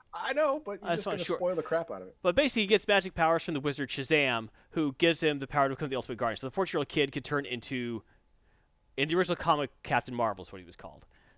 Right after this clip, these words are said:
Speaker 2: They lost the rights to that name through a very long series of coincidence and weirdness, which I am not going to go through. Um,
Speaker 1: So what is he called now? He can't say Shazam, right? So
Speaker 2: Right.
Speaker 1: what
Speaker 2: They
Speaker 1: is he called?
Speaker 2: actually, there's a joke of that throughout the whole movie where they're trying to figure out a name for him.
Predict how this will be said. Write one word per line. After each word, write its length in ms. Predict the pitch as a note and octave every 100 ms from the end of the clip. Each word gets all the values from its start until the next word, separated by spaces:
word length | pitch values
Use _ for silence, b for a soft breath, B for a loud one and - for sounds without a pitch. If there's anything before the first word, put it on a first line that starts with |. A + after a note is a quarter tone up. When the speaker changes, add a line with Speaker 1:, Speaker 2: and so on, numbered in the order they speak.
| -
Speaker 2:
They 160 | A2 - _ -
lost 380 | A#2+ C3 B2+ - -
the 80 |
rights 340 | A#2+ C3+ C3+ -
to 60 |
that 180 | D#3 C#3
name 200 | D3+ D#3
through 180 | - D#3+
a 40 |
very 460 | E3 G3 C4 B3 B3+
long 280 | B3 A3+ A3+
series 420 | - A3+ A3 G3
of 100 | F#3+
coincidence 600 | - G3+ F#3 F#3 F#3+ -
and 100 | F#3+
weirdness, 520 | F3+ F3 F3 E3 - B B B B
which 260 | F#3+ - -
I 160 | E3 E3
am 280 | D#3+ E3 E3
not 360 | D#3+ E3 D#3
going 200 | E3 D3+
to 100 | D3
go 180 | C3+ B2
through. 440 | A2+ A2+ A2 A2 - _ _ _ _ _ _ -
Um, 400 | A2 G#2 G2+ F#2+
Speaker 1:
So 280 | F#2+ F3 -
what 180 | C#3+ F3+
is 80 | E3+
he 80 |
called 320 | E3+ E3+ D3+ A#2+
now? 280 | C#3 E2+ - b b
He 60 | B2+
can't 220 | D#3+ E3
say 200 | - E3
Shazam, 500 | - G#2+ B2+ D3+ E2
right? 280 | F2 C3 -
So 180 | A2 G#2
Speaker 2:
Right. 320 | C#3+ B2 E2+
Speaker 1:
what 80 | A#2
Speaker 2:
They 60 |
Speaker 1:
is 40 | E3+
he 40 |
called? 100 | G3
Speaker 2:
actually, 340 | A#3+ D4+ B3+
there's 220 | E3+ E3 D#3+
a 80 |
joke 320 | C#3+ D3 E3+ F3
of 80 |
that 180 | C#3 B2
throughout 200 | - C3+
the 60 | C3
whole 160 | C#3+
movie 280 | C3+ D#3+ D3+
where 240 | A2+ A#2 A#2
they're 140 | A#2+
trying 220 | - C3
to 100 | C3+
figure 220 | - B2+
out 100 | A#2+
a 60 | A2+
name 240 | A2+ A#2
for 120 | A2 G#2
him. 280 | G2 E2